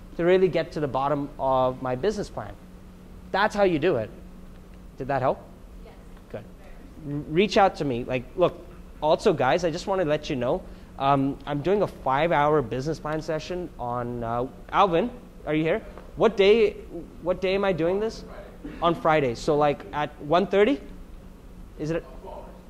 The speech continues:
Speaker 1: twelve? Well, yeah, when does that start? One thirty. So I'm doing, like, a five-hour thing. I can explain you all this stuff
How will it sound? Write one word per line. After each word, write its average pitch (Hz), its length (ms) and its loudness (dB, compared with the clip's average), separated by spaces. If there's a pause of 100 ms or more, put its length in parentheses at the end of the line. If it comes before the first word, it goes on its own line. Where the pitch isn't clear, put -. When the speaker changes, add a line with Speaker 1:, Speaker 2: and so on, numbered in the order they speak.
(180)
Speaker 1:
twelve? 175 300 4 (1400)
Well, 170 140 4
yeah, 170 160 8
when 180 120 8
does 220 120 4
that 180 120 2
start? 151 240 -2 (1120)
One 160 180 4
thirty. 160 280 6
So 170 180 6
I'm 170 160 6
doing, 233 220 4
like, 151 180 6
a 135 80 0
five-hour 143 540 4
thing. 117 360 -2
I 143 120 -4
can 202 100 -2
explain 175 460 0
you 156 100 4
all 123 120 4
this 120 120 -2
stuff 120 300 -2